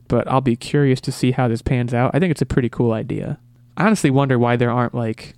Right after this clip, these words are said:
like, taking this idea and ta-, and making it even bigger and being like, "Okay, we're gonna make a movie hotel."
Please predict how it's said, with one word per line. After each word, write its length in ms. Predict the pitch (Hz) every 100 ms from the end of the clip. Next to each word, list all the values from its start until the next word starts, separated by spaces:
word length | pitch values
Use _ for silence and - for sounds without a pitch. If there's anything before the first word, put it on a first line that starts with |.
| -
like, 120 | 135 -
taking 280 | 143 135
this 120 | 120 120
idea 300 | 113 120 117
and 100 | 113
ta-, 120 | 117
and 100 | 131
making 280 | 120 123 117
it 20 |
even 160 | 113 120
bigger 220 | 113 107
and 100 | 113
being 180 | 113 110
like, 200 | 110 -
"Okay, 280 | 135 123
we're 160 | 110 127
gonna 120 | 143
make 180 | 127 120
a 60 | 110
movie 320 | 113 110 -
hotel." 500 | - - 98 110